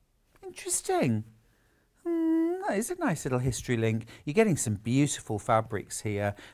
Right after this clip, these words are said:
This is lovely. I mean, absolutely gorgeous for things like, um, padded boxes, like, um, a hex étui kind of, uh,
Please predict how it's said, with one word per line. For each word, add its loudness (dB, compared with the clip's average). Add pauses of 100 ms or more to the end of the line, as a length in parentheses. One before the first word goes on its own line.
This 4
is 0
lovely. 2
I 0
mean, 2
absolutely -2
gorgeous 0
for -12
things -4
like, 0 (840)
um, -2 (100)
padded -4 (120)
boxes, -6 (1000)
like, -2
um, 0 (360)
a 0
hex -6
étui -2 (420)
kind 0
of, -2
uh, 0